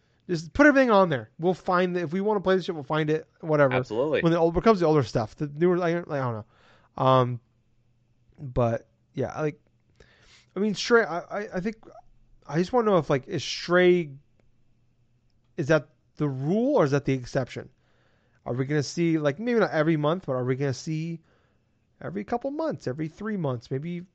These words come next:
Speaker 1: four or five times a year, we get those kind of not, I don't, like, those, like, middle tier, like, forty dollar high quality indie games
Speaker 2: Right.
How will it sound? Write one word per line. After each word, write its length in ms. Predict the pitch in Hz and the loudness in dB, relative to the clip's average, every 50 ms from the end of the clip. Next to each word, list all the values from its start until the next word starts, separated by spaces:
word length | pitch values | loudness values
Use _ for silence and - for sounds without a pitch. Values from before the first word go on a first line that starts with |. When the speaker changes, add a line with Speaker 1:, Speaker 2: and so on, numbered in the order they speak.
| _ _ _ _ _ _ - | _ _ _ _ _ _ -8
Speaker 1:
four 180 | 165 156 170 | -6 -4 -4
or 60 | 180 | -4
five 300 | 170 - 175 170 170 160 | -2 0 0 0 0 0
times 320 | - - 170 175 170 170 160 | -2 -2 -2 -2 -2 -2 -4
a 80 | 165 | -4
year, 300 | 175 175 170 160 143 131 | -2 0 2 2 2 2
we 180 | 123 127 135 131 | 0 -2 -4 -6
get 420 | 127 131 143 139 139 147 - _ _ _ _ _ _ _ _ _ - - | -4 -2 -2 0 0 -2 -4 _ _ _ _ _ _ _ _ _ -18 -14
those 720 | 135 127 131 151 156 160 160 160 156 156 147 131 - - _ _ _ _ _ _ _ _ _ _ - | -6 0 2 4 4 4 4 4 2 0 -2 -4 -8 -14 _ _ _ _ _ _ _ _ _ _ -6
kind 260 | - 269 262 254 254 | 0 0 2 2 4
of 220 | 254 240 220 208 294 | 2 2 0 -2 -14
not, 380 | 294 294 359 349 339 302 240 - _ _ - | -12 -6 -4 -4 -4 -4 -6 -10 _ _ -2
I 80 | 190 185 | 0 0
don't, 260 | 190 185 175 - - | 0 0 -2 -4 -4
like, 160 | 190 202 196 | -6 -4 -2
those, 200 | - 233 220 196 | 0 -2 0 0
like, 160 | 240 208 - 214 | -4 -8 -8 -6
middle 300 | 214 220 233 233 226 - | -2 2 2 2 2 0
tier, 280 | - - 214 214 214 | -4 -6 -2 0 0
like, 140 | 202 180 - - _ _ | 0 -2 -4 -8 _ _
forty 300 | - 226 214 208 190 208 | -2 0 0 0 0 0
dollar 520 | 175 180 165 165 165 165 160 156 156 147 - _ _ _ _ _ _ _ _ _ _ | 0 2 2 2 2 2 0 0 -2 -4 -8 _ _ _ _ _ _ _ _ _ _
high 340 | - - 185 180 175 175 | -8 -2 0 2 2 2
quality 520 | 170 - - 175 175 170 170 160 151 151 - | 0 -2 0 2 4 4 4 2 2 -2 -4
indie 320 | - 175 160 151 151 135 | -4 -6 -6 -6 -6 -6
games 540 | 131 147 131 127 123 120 120 113 - - - | -4 -4 -4 -2 -4 -4 -6 -10 -12 -14 -8
Speaker 2:
Right. 440 | - 92 92 92 87 85 78 78 - | -4 -2 0 0 2 0 0 -2 -2